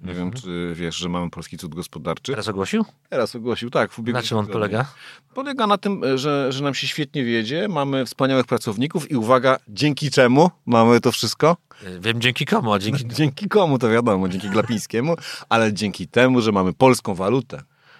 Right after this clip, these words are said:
Speaker 2: Aha, bo to, e, w Chorwacji, tak, wprowadzili
Speaker 1: Tak.
Speaker 2: euro zamiast kuny i pewnie wszystko zdrożało, tak, bo to jest
Speaker 1: Zdrożało,
Speaker 2: stała
Speaker 1: zdrożało.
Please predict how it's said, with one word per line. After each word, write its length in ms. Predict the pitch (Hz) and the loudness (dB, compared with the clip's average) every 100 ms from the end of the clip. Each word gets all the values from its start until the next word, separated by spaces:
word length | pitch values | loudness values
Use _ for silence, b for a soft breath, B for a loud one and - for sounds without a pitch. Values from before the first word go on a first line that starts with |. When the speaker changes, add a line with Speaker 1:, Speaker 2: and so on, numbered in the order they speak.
| b 98 | b -4
Speaker 2:
Aha, 600 | 101 98 131 123 113 101 | -2 2 4 6 4 2
bo 100 | 98 | -2
to, 380 | - 110 107 104 95 98 104 104 | 0 2 0 -4 -8 -4 -4 -4
e, 40 | |
w 60 | - | -6
Chorwacji, 520 | - 120 139 127 107 | -2 0 0 -2 -2
tak, 360 | 110 113 - - | 0 0 -4 -14
wprowadzili 640 | - 117 104 101 107 104 101 B B | -10 -6 -4 -4 -6 -6 -8 B B
Speaker 1:
Tak. 560 | 90 95 95 92 92 90 | -4 0 0 2 0 0
Speaker 2:
euro 220 | 117 117 | 0 2
zamiast 320 | 113 110 104 | 2 0 0
kuny 380 | - 135 135 131 | 2 2 4 2
i 80 | 123 | 2
pewnie 320 | 131 120 127 | -2 0 -2
wszystko 320 | - - 131 | -2 -4 -2
zdrożało, 420 | 123 127 127 104 | 0 2 4 2
tak, 180 | 95 104 | 2 0
bo 120 | 101 | -2
to 120 | 98 104 | -4 -2
jest 120 | 101 | 0
Speaker 1:
Zdrożało, 320 | 107 85 71 | 0 0 -2
Speaker 2:
stała 280 | - 101 95 | -4 -4 -2
Speaker 1:
zdrożało. 340 | 113 107 80 | -2 -2 -2